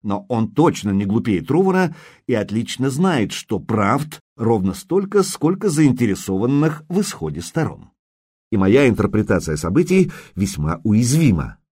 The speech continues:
Хотя бы потому, что в любом бою потери неизбежны, а победитель — тот, кто сумел отхватить крупный куш. «Цель оправдывает средства»,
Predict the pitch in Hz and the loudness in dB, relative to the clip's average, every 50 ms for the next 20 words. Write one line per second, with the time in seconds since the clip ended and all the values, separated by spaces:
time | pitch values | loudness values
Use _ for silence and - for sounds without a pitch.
0 | _ _ _ _ _ _ _ _ - 110 98 - 131 170 147 92 90 - - 90 | _ _ _ _ _ _ _ _ -6 -6 -2 0 -2 0 0 -2 -4 -4 -2 0
1 | 117 127 135 147 - - 85 73 71 90 117 123 123 123 101 85 76 92 90 107 | 2 2 2 0 0 -2 -2 0 2 2 2 4 4 4 2 4 2 2 4 4
2 | 143 143 143 78 78 - 98 107 117 117 123 120 110 87 78 76 90 85 85 92 | 2 2 2 -2 -2 0 2 2 4 4 4 4 4 2 0 0 0 0 0 0
3 | 113 135 143 139 - - - _ - 117 104 - - 90 78 90 87 80 87 127 | 2 0 0 0 -4 -14 -18 _ -6 -6 -4 -2 -2 -2 -2 -2 -2 0 0 0
4 | 151 151 190 190 180 180 - - - - _ _ _ _ - 165 208 214 - - | 2 2 2 2 2 0 -4 -10 -20 -20 _ _ _ _ 0 2 2 2 0 -4
5 | - 240 226 - - 185 143 139 165 120 - - - - 87 82 - 101 107 - | -2 -2 -2 2 2 2 4 4 4 2 0 -2 -2 -2 -2 0 -2 -4 -8 -8
6 | - - 76 76 78 - 92 95 95 - 165 - - - - _ _ _ _ _ | -8 -8 -8 -6 -4 -2 -2 -2 -2 -2 -6 -4 -6 -8 -14 _ _ _ _ _
7 | _ _ _ - - 185 202 208 - - - 131 107 - 101 113 123 123 120 117 | _ _ _ -4 2 2 4 2 2 0 -2 -2 0 2 2 2 4 4 4 6
8 | 113 107 104 - - 87 87 90 - - - 87 95 92 78 | 4 4 2 2 0 0 2 0 0 -2 -2 0 0 0 0